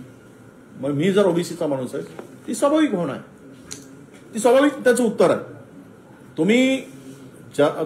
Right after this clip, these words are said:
तुम्ही ज्या पद्धतीनं हे प्रकरण हाताळलात, सरकार म्हणून तुम्हाला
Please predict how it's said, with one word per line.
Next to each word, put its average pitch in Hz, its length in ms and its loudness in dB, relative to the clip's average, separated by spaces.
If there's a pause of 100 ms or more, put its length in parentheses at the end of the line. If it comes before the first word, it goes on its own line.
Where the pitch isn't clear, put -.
तुम्ही 220 240 4
ज्या 220 180 6
पद्धतीनं 196 760 2 (180)
हे 175 100 0
प्रकरण 165 300 -2
हाताळलात, 139 460 -2 (840)
सरकार 170 360 4
म्हणून 139 240 2 (1200)
तुम्हाला 202 540 4